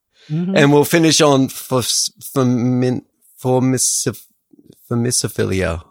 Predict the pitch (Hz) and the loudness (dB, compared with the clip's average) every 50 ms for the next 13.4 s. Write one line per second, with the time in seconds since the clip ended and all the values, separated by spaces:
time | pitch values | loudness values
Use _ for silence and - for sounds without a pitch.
0 | - 110 - - 104 110 110 107 104 - - - 101 - _ _ _ _ - 107 | -20 -20 -16 -12 -10 -8 -8 -6 -6 -6 -6 -8 -10 -14 _ _ _ _ -14 -14
1 | 104 - _ - 117 110 110 110 - - 110 - - 101 92 87 90 85 - 92 | -14 -12 _ -8 -6 -4 -4 -4 -4 -6 -8 -6 -6 -6 -6 -6 -6 -8 -8 -10
2 | 90 - _ _ _ _ _ _ _ _ _ _ _ _ _ _ _ _ _ _ | -12 -16 _ _ _ _ _ _ _ _ _ _ _ _ _ _ _ _ _ _
3 | _ _ _ _ _ _ _ _ _ _ _ _ _ _ - 107 95 87 - 80 | _ _ _ _ _ _ _ _ _ _ _ _ _ _ -4 -2 -2 -2 -2 -4
4 | 76 80 - - - _ _ _ _ _ _ _ _ _ _ _ _ _ 143 135 | -6 -6 -10 -12 -16 _ _ _ _ _ _ _ _ _ _ _ _ _ -8 -8
5 | 120 123 - - 107 101 - _ _ - - - - _ _ 120 98 98 104 - | -6 -8 -10 -10 -12 -14 -20 _ _ -16 -16 -16 -18 _ _ -20 -20 -18 _ -16
6 | - 98 98 - - 107 104 - - - - - - - 277 269 214 - 220 220 | -16 -14 -16 -18 -18 -18 -16 -14 -12 -12 -12 -12 -10 -8 -8 -8 -8 -8 -10 -8
7 | - 180 - - 180 - - - 139 139 - - 151 - - - - - - - | -6 -4 -4 -4 -4 -6 -10 -10 -10 -10 -10 -10 -10 -10 -14 -14 -12 -12 -12 -12
8 | - _ - 143 143 151 185 175 - - 220 - - - _ - - _ _ _ | -14 _ -6 -4 -2 -2 -2 -2 -2 -2 -4 -6 -8 -12 _ -20 -20 _ _ _
9 | _ _ _ _ _ _ - - - - 247 247 214 - 131 - - - _ _ | _ _ _ _ _ _ -12 -10 -2 0 2 2 2 0 -2 -6 -10 -16 _ _
10 | _ _ _ _ _ _ _ _ - 180 - - 170 160 156 151 143 - _ _ | _ _ _ _ _ _ _ _ -4 -4 -2 -2 -2 -2 -2 -2 -4 -6 _ _
11 | _ _ _ _ _ _ _ _ _ _ - 165 165 165 160 151 151 147 135 - | _ _ _ _ _ _ _ _ _ _ 0 2 4 4 4 4 2 2 0 0
12 | - - - 151 147 175 180 135 92 - 95 - _ - 127 117 117 - 147 147 | -2 -4 -4 -4 -2 -4 -4 -6 -8 -12 -16 -18 _ -10 -8 -8 -6 -6 -6 -6
13 | 127 - - - - - - - | -6 -8 -10 -12 -12 -12 -12 -12